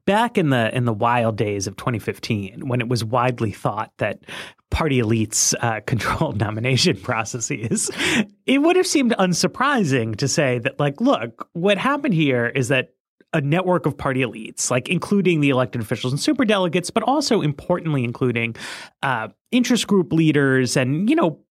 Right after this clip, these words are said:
actors in left of center politics, had decided that Hillary Clinton was going to be the nominee and were acting in a coordinated way to make that happen.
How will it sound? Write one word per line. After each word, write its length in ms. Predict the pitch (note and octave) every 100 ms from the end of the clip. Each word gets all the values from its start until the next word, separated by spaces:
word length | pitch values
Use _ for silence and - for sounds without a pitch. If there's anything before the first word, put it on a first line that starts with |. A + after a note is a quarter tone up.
| _ _
actors 840 | E3+ G3 - D3 G#2+ G#2 G#2+ A2
in 200 | - B2+
left 320 | A#2+ C3 - B2+
of 100 | -
center 320 | B2 A2 A2
politics, 640 | - F#3 A#2 A2 A2+ - - -
had 200 | D3+ A2+
decided 880 | B2+ - - - C#3+ D#3+ D3 B2 A2+
that 120 | B2+
Hillary 280 | C#3 B2 A#2
Clinton 360 | - A#2 G#2+
was 160 | G#2+ G#2 - _ -
going 340 | A#2+ B2+ A2+
to 120 | G#2 A2+
be 180 | A2+ G#2+
the 140 | A2
nominee 640 | G#2 G2+ C3 A3 E3 A2+ E3 F#3+
and 140 | - B2
were 180 | C#3 -
acting 480 | B2 C3+ - D3 B2
in 80 | A2
a 60 |
coordinated 920 | - - A2 G2+ A#2 A#2+ A#2+ A2 G#2 G2+
way 320 | G#2 G#2 G2+
to 180 | - G#2
make 380 | G#2 A2+ A2+ A#2
that 260 | G2+ -
happen. 640 | - D#3+ C3+ - D3+ -